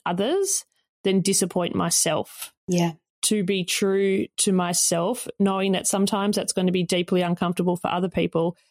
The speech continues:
Speaker 1: However, I'm the person that I go to bed with every night.
Speaker 2: Mm.
Speaker 1: It's me.
Speaker 2: Yes. And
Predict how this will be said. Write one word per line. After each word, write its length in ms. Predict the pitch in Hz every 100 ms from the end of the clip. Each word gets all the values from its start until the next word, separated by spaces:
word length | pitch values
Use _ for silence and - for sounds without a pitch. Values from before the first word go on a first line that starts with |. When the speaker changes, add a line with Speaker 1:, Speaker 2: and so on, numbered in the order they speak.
| _
Speaker 1:
However, 520 | - 196 196 190 185 - _ _ _
I'm 280 | - 196 214
the 80 | 220
person 400 | - 180 175 175
that 80 | 170
I 80 |
go 200 | 165 170
to 120 | 170 170
bed 220 | 175 -
with 180 | 165 165
every 200 | 170 143
night. 300 | 135 - -
Speaker 2:
Mm. 280 | 202 190 185
Speaker 1:
It's 200 | 104 -
me. 380 | 175 - - - _ _ _ _ _ -
Speaker 2:
Yes. 500 | 202 208 185 - -
And 280 | 220 208 202